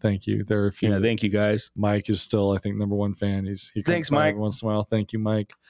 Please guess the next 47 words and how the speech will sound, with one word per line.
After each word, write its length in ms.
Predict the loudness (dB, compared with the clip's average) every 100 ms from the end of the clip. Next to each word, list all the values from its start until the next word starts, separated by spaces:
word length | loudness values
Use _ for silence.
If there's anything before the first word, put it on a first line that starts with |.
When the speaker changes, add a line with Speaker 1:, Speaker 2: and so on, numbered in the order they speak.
| -20 -16 -4
Speaker 2:
I 60 | -2
don't 120 | 0
know 140 | 2
you, 120 | 2 2
Speaker 1:
Um, 40 |
Speaker 2:
but 140 | 2
again, 260 | 2 0 2
thank 240 | 0 -2
you. 140 | -4 -2
Speaker 1:
He's 100 | 0
a 40 |
good 160 | 0 0
guy. 260 | 0 -4 -8 _ _ -6
He's 100 | -2
a 60 | -2
good 160 | -4 -8
guy. 220 | -10 -12 _ _ _ _ _ -2
And, 340 | 0 0 0
uh, 480 | 2 2 2 0 -2 _ _ _ _ _ _ _ _ _
yeah, 460 | 2 4 4 4 2
just, 360 | 2 0 2 0
it's, 260 | 0 0
you 120 | 2 4
know, 160 | 4
holiday 480 | 2 2 2 2 2
season. 360 | 2 2 2 0
There's 140 | 0
a 60 | 2
lot 200 | 0 0
going 240 | 0 0
on. 280 | 0 0 -2
So 200 | 0 0
sometimes 440 | 2 2 2 0
we 60 | 0
can 100 | 0
do 140 | 2
it 60 | 2
on 120 | 0
Friday 340 | 0 2 4 4
like 220 | 2 0
usual. 460 | 0 2 4 4
Sometimes 320 | 0 -2 -2 -2
we 80 |
can't. 280 | 2 2 2
Probably 220 | 2 4
in 120 | 4 2
Jan-, 280 | 0 0